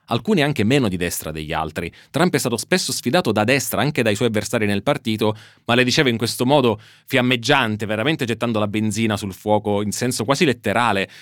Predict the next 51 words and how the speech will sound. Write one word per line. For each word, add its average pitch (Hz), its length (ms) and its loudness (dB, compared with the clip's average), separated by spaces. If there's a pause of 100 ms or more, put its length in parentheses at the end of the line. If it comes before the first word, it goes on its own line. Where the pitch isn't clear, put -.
(180)
più 117 120 -6
che 110 80 0
metaforico, 123 760 0 (200)
e 143 120 0
quindi 139 420 4
ha 127 80 4
scosso - 420 0
l'albero, 107 440 0
ha 104 60 2
raccolto 107 340 -4
i 101 40 -6
frutti. 95 440 -8 (400)
Oggi 151 240 0
gli 113 40 2
avversari 131 400 0
di 117 100 -2
Trump, 95 420 0
che 101 100 -4
sono 131 220 0
cresciuti 139 440 -4
dentro 117 300 0
questo 113 240 -2
bacino 120 340 2
culturale, 110 640 2
non 113 140 -2
solo 110 240 -2
politico, 101 560 -2 (320)
come 220 180 2
fanno 92 220 0
a 87 40 -2
criticarlo? 87 720 -2 (120)
Cioè, 180 160 2
lo 151 60 6
hanno 180 180 2
criticato 143 520 0
per 117 200 -2
le, 123 80 2
forse 175 280 -2
le 101 60 2
uniche 135 300 2
cose, 143 240 2
diciamo, 127 360 0 (320)
oggettivamente 143 880 0
sensate 135 400 0
che 127 100 0
ha 156 60 2
fatto, 135 400 0
tipo 127 240 0
la 113 80 4
campagna 113 320 -2
vaccinale. 117 560 -2